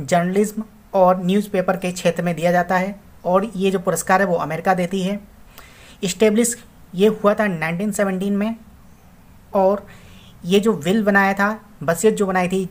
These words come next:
जोसेफ पुलित्जर, उसके अनुसार इसको इस्टेब्लिश किया गया था। इसमें जो अवार्ड प्राइज़ की जो मनी है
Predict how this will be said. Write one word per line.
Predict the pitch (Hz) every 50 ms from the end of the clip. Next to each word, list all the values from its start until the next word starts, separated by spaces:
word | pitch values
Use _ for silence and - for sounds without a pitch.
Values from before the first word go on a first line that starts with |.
| -
जोसेफ | - 180 175 170 - 170 - -
पुलित्जर, | 196 175 175 175 175 185 190 185 190 - - - - - - - - - - - - - - -
उसके | - 208 - - 233 233
अनुसार | - 180 185 180 180 196 190 190 185 -
इसको | - - - 185
इस्टेब्लिश | 175 147 - 170 165 160 180 190 180
किया | - - 196 190
गया | 185 185 185
था। | 180 185 196 208 - - - - - - - - - - - - - -
इसमें | 165 - - 214 214
जो | 202 220
अवार्ड | - 175 175 190 196 196
प्राइज़ | 196 202 196 196 190
की | - 220
जो | 196 190
मनी | 165 147 156 170 190 190
है | 180 202 202 202 202 -